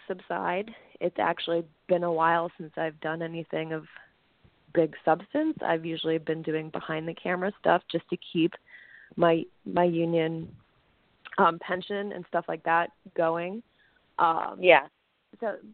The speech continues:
Speaker 1: so it, you know, it is tough and it is hard because, you know, I can't just jump on an indie film because the majority of them are non-union. Because, I mean, I could do it.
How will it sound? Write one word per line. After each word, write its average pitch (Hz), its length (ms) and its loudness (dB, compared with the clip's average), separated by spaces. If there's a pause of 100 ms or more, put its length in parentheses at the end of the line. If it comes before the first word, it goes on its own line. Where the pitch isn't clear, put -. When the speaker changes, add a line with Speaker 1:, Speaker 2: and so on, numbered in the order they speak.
(180)
Speaker 1:
so 190 180 0
it, 190 280 -8
you 233 140 -8
know, 202 180 -6
it 214 300 -8
is 277 160 -6 (120)
tough 254 360 -2
and 196 120 -4
it 202 140 -2
is 208 160 -4 (100)
hard 208 360 0
because, 180 420 -2 (400)
you 175 140 -6
know, 170 100 2
I 165 120 2
can't 175 360 -4
just - 220 -8
jump 170 260 2
on 170 140 0
an 170 100 -2
indie 196 340 0
film 170 360 4
because 170 320 0
the 165 60 -2
majority 160 440 0
of 160 140 -4
them 170 240 4
are 160 100 -4
non-union. 170 680 0 (600)
Because, 165 420 2 (280)
I 170 60 4
mean, 170 160 6
I 175 100 6
could 381 300 2
do 214 140 6
it. 190 140 4